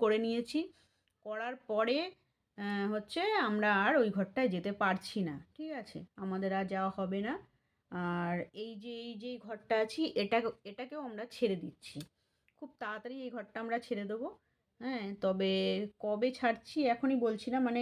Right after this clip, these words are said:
তবে এই, আহ, মোটামুটি হাতে এক মাস সময় আছে, ঠিক আছে? এর মধ্যেই আমরা ঘরটা ছেড়ে দেবো, উম, ছেড়ে অন্য জায়গায় চলে যাব।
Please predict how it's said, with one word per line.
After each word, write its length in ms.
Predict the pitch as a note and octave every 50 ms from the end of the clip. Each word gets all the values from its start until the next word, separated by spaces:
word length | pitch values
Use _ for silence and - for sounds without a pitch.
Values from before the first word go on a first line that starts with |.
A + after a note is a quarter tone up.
| A#3+ B3
তবে 260 | - A#3+ A#3+ A#3+ C#4 - -
এই, 240 | - A3 A#3+ B3 B3 B3 A#3+ A#3+ B3 - _ _ _ _ _ _ _ _ -
আহ, 340 | F#3 F#3+ F#3+ F#3 F3+ F3+ F3 F3+
মোটামুটি 480 | F#3+ G3 G#3 G#3 C4+ C#4+ D4+ D#4+ D#4 G#4+
হাতে 380 | G4 D4+ B3+ B3 - - C#4+ D4 D4+ D4 C4+
এক 160 | - G#3 G#3 - -
মাস 180 | A#3+ C4 D4 -
সময় 460 | - - - A3+ G3+ G3+ G#3 G3 F3 D#3+
আছে, 220 | B2 B2+ - - G3+
ঠিক 160 | G3+ C4+ E4
আছে? 200 | F4 D4+ - - F#3+
এর 140 | F#3+ F#3+ G3
মধ্যেই 540 | G3 F#3+ F#3+ F#3+ F#3+ F#3+ B3 C4 C4 B3 A3+
আমরা 240 | G3+ G3 G#3 G#3+ A#3 B3 - - - - _ _ _ G3
ঘরটা 300 | G3+ F#3+ F#3 - G#3 A3
ছেড়ে 300 | A3 - - G3 F#3+ G3
দেবো, 260 | G3 G3+ G#3 G#3+ B3 F4+ B4 - _ _ _ _ _ _ _ _
উম, 300 | G3 G3 G3 F#3+ G3 G3
ছেড়ে 260 | G3+ - G#3+ G3 A#3
অন্য 280 | A#3+ G#3 G3+ G#3 A3+ A#3+ B3 A#3+
জায়গায় 280 | A3 G#3 F#3 F#3 F#3 F#3
চলে 280 | - F3+ E3 E3 E3
যাব। 200 | E3 E3+ E3 E3+